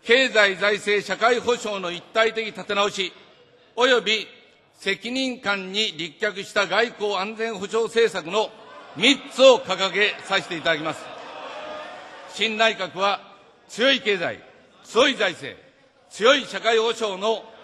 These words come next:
一体的実現を政治の強いリーダーシップで実現していく決意であります。私の内閣が果たすべき使命は、二十年近く続く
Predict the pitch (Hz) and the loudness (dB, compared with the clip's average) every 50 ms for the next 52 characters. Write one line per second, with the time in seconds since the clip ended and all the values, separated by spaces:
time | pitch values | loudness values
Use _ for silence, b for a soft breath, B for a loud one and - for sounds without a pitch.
0 | - - - 175 180 - - - 240 254 254 - 254 254 247 247 208 240 233 - | -18 -8 -8 -8 -8 -8 0 4 4 4 4 2 -2 -4 -4 -4 -4 -4 -6 -4
1 | 196 233 226 226 226 233 233 208 - - - - - - - - - - - 220 | -4 -4 -2 0 0 0 0 0 -4 -10 -18 -20 -20 -20 -20 -20 -18 -2 2 2
2 | 247 247 240 202 247 262 254 226 165 113 - - - - - - - - - - | 2 4 2 0 0 2 2 2 0 -2 -10 -16 -20 -20 -20 -20 -20 -18 -14 -4
3 | - 254 285 302 285 262 208 214 220 226 240 233 214 - - - - 240 254 254 | 2 4 4 6 4 2 0 -2 0 2 2 2 2 0 -6 -12 -10 -2 2 2
4 | 240 208 - - - - - - 147 202 - - 196 214 226 226 220 185 - - | 2 2 0 -6 -16 -20 -16 -12 -12 -12 -10 -6 -2 0 2 2 0 -2 -4 -2
5 | 208 208 208 - - 247 269 247 190 - - 247 247 240 - 220 202 196 175 175 | 0 0 0 0 0 -2 -4 -4 -6 -2 2 2 2 2 2 -2 0 0 0 0
6 | 170 165 147 - - - - - - - - - - - - 160 175 180 214 202 | 0 -4 -6 -8 -10 -12 -12 -12 -12 -12 -12 -12 -14 -6 -2 0 0 2 0 -2
7 | - - 202 208 202 202 208 214 214 202 - 196 190 160 175 185 180 165 175 - | -2 -4 -4 -2 0 2 2 2 2 2 0 -4 -4 -2 -2 0 0 0 0 -2
8 | 220 208 143 170 196 196 - 190 190 180 170 147 - - - - 202 208 202 196 | -2 -2 -2 -4 -4 -4 -4 -4 -6 -6 -6 -8 -10 -14 -10 -8 -6 -2 0 0
9 | 185 170 165 180 196 180 - - - - - - - - - - 120 139 170 196 | 2 2 4 2 2 2 0 -4 -12 -20 -20 -20 -20 -20 -16 -8 -4 -2 -2 2
10 | 208 240 247 247 247 240 240 240 240 240 - - 240 247 208 151 202 202 - - | 4 4 6 6 6 4 4 4 2 0 0 4 4 4 4 4 -2 -6 -6 -6
11 | 180 202 202 156 160 214 214 202 170 | -6 -6 -6 -2 0 0 0 0 -2